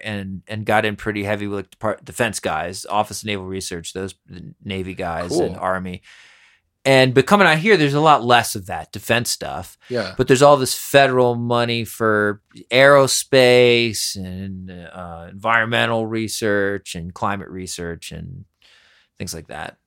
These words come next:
Speaker 1: So,
Speaker 2: Well
Speaker 1: so that's where I, that's kind, I kinda ended up where I am field-wise because that's what there's a lot of right here. You know, there's tons of research dollars for those kind of things.
Speaker 2: Yeah.
Speaker 1: Energy too. Energy's a big, energy research is huge out here.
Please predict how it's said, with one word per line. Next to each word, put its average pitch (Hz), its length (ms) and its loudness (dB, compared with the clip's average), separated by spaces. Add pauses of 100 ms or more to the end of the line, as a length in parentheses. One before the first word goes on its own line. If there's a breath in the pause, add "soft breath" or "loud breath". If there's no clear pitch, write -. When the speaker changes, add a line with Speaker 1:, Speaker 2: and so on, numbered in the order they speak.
(600)
Speaker 1:
So, 180 300 -6
Speaker 2:
Well - 220 -2
Speaker 1:
so 131 80 -2
that's 147 260 4
where 127 120 6
I, 120 120 4
that's 135 300 2
kind, 156 260 2
I 175 160 4
kinda 156 400 2
ended 131 220 4
up 127 180 4
where 117 220 6
I 110 80 4
am 113 400 0
field-wise 104 840 0
because 92 480 -8
that's - 600 -6
what 95 160 -4
there's 92 120 -6
a 90 60 -8
lot 90 220 -4
of - 120 -16
right - 160 -18
here. - 280 -20
You 107 100 -12
know, 98 60 -10
there's 101 160 -16
tons 95 300 -10
of 87 120 -14
research 85 460 -10
dollars 69 340 -10
for - 140 -16
those 90 140 -12
kind - 160 -12
of - 60 -18
things. - 320 -16
Speaker 2:
Yeah. 135 60 0
Speaker 1:
Energy 117 380 0
too. 101 360 -2 (640)
Energy's 98 380 -4
a 92 40 -10
big, 92 320 -8 (320 loud breath)
energy 110 300 2
research 101 560 -4
is - 140 -10
huge 95 260 -6
out 87 200 -4
here. 101 260 -12